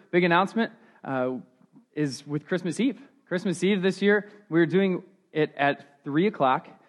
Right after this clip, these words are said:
but we're having two services there at three o'clock. This is gonna be really cool. In here at three o'clock, we will have our normal, like, you know, silent night, contemplative,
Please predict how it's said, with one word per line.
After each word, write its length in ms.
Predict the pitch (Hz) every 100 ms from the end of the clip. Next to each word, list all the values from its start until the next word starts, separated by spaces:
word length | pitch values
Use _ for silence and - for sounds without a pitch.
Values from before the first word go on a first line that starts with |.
| _ _ -
but 400 | 147 - - -
we're 180 | 147 147
having 260 | 151 143 135
two 260 | - 180
services 580 | 160 202 170 143 117 107
there 200 | 131 123
at 140 | 110 -
three 160 | 127
o'clock. 320 | 113 117 92 - 123
This 220 | 170 202
is 100 | 185
gonna 160 | 240
be 120 | 226 196
really 460 | 135 151 214 185
cool. 280 | 180 170 - - - - -
In 180 | 226 208
here 520 | 175 233 247 165 160
at 220 | 160 160
three 120 | 185 170
o'clock, 360 | 170 143 131
we 80 | 165
will 100 | 160
have 140 | 165
our 120 | 151 143
normal, 580 | 151 190 202 196 190 - -
like, 220 | 139 135 - - - - _ _ _
you 100 | 143
know, 100 | 123
silent 560 | - - 147 151 143 -
night, 720 | 135 135 131 127 123 - -
contemplative, 880 | 139 123 131 139 135 135 127 127